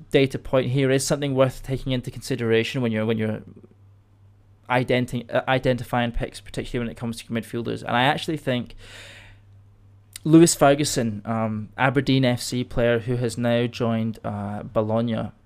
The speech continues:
um, he did, I think he was the second top scoring midfielder in the game last season. Or he was right up there anyways.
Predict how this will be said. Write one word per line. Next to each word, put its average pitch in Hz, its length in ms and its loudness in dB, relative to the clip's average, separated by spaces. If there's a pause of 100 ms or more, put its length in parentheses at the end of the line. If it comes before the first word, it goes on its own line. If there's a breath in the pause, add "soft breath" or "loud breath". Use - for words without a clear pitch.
um, 107 360 -8 (680)
he 147 300 2
did, 143 180 2
I - 140 -2
think 135 80 -2
he 175 60 -2
was 160 100 -2
the 135 80 0
second 143 420 -2
top - 280 -4
scoring 131 500 -4
midfielder 131 380 -8
in 131 140 -6
the 123 60 -4
game 139 240 -4
last 147 220 -4
season. 180 340 -8 (240)
Or 123 60 -6
he 117 80 -4
was 117 100 -4
right 151 240 2
up 139 120 0
there 123 120 0
anyways. 113 540 -4